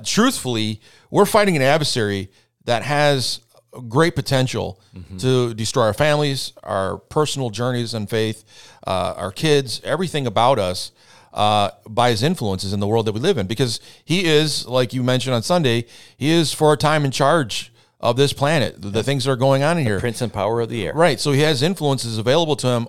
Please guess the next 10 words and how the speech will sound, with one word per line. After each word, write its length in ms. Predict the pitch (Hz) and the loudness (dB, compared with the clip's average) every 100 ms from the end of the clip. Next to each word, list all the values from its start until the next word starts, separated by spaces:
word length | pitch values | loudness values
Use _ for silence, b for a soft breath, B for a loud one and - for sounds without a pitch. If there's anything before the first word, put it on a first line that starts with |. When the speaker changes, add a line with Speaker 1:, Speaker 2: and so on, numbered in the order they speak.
| _ | _
Speaker 1:
all 420 | - 98 104 123 | -10 0 0 4
over 240 | 147 147 139 135 | 4 4 4 4
around 280 | 147 151 | 4 4
us. 200 | 123 95 | 2 -2
And 100 | 110 | -6
so 300 | - 131 120 B B B - | 0 4 4 B B B -2
our 160 | 156 | 0
environment 600 | 165 143 196 151 113 110 _ 90 | 2 4 4 2 0 -4 _ -6
is 480 | 120 120 104 - - _ | -2 -2 -4 -8 -12 _
perfect 320 | 185 196 165 | -2 -2 -4